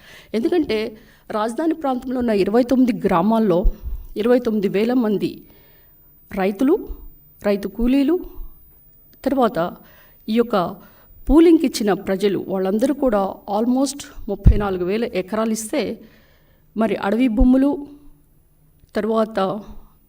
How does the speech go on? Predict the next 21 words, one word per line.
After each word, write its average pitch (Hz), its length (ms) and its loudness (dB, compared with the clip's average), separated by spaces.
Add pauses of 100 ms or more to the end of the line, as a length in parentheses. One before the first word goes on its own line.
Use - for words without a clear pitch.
(260)
కొండ 233 240 2
ప్రాంతాలు, 214 720 -4 (100)
ఇతర 226 240 -4
ప్రాంతాలు 196 460 -2
కలిపి 185 580 -4
టోటల్ 202 360 -2 (440)
ఆ 180 40 -2
యొక్క 185 200 -2
పదిహేను 208 500 -2
వేలు 196 320 -2 (120)
మొత్తం 190 380 -4
కలిపి 190 360 -4
టోటల్ 202 420 -4
మనకి 190 400 -2
యాభై 196 280 2
నాలుగు 180 240 -2
వేల 190 180 0 (200)
ఎకరాలైనాయి. 190 640 -8 (640)
ఈ 277 260 -2 (340)
యాభై 220 340 0
నెల 311 180 4